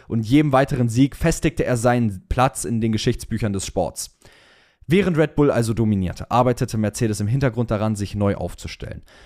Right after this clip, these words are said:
Mit George Russell hatten sie einen Fahrer, der das Potenzial hatte, eines Tages um den Titel zu kämpfen.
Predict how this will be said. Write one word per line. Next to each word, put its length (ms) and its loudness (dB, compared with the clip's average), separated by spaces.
Mit 120 0
George 280 4
Russell 560 2
hatten 240 -2
sie 160 0
einen 140 0
Fahrer, 340 2
der 120 0
das 140 -2
Potenzial 640 0
hatte, 280 -2
eines 300 2
Tages 420 -2
um 200 -6
den 140 -2
Titel 280 -8
zu 140 -12
kämpfen. 400 -12